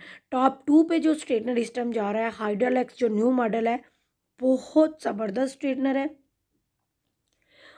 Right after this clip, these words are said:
और ये न्यू है। इसके अंदर एचसी फंक्शन है, ये आपके बालों में डैमेज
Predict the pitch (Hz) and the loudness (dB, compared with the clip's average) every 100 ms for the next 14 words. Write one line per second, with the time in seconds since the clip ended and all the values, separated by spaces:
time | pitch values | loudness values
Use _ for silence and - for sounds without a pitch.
0 | - 247 247 233 277 254 247 262 240 233 | -10 0 2 4 2 4 4 4 2 0
1 | 233 262 247 539 240 - - 294 269 262 | -2 -4 -2 -2 -4 -2 -2 0 0 0
2 | 285 277 269 254 220 - 202 202 208 240 | 0 2 2 0 0 -4 -4 -4 -2 -2
3 | 247 190 208 208 254 - | -4 -4 -2 0 -2 -4